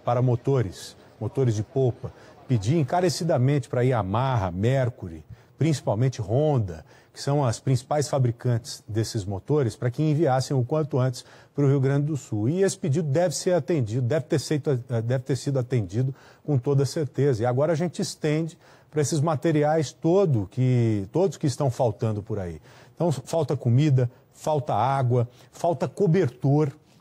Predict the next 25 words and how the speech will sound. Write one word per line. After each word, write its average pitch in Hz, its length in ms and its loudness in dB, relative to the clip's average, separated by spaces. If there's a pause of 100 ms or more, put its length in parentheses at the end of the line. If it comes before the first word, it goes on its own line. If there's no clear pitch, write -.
(540)
Ah, 233 320 0
Joel, 196 180 2
agora 180 260 2
não 214 140 0
tá 220 180 -2
frio 208 360 -6
não, 127 260 0
mas 117 160 2
de 143 80 2
hoje 170 220 4
pra 214 160 -2
amanhã 175 260 0
vai 240 200 -6
esfriar 151 560 0
sim, 147 280 -2
não 151 180 2
só 170 200 -6
em 151 80 0
Porto 139 260 0
Alegre, 156 320 0
mas 151 220 -4
principalmente 143 680 -4 (340)
no 147 140 2
extremo 139 460 0
sul. - 320 -2